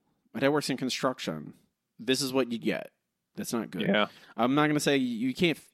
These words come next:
Speaker 1: I mean, you can fix them very easily. That's the thing. You can fix these. Like, you just do what you would expect it to do. <laughs> Like,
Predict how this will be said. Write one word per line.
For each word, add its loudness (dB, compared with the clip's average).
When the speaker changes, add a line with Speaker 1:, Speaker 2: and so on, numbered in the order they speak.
Speaker 1:
I -2
mean, 2
you 2
can -6
fix 0
them 2
very 6
easily. 2
That's 0
the -2
thing. -2
You -4
can -4
fix -6
these. -6
Like, -4
you -4
just -2
do 4
what 2
you 4
would 6
expect -4
it 0
to -6
do. -6
<laughs> -16
Like, 2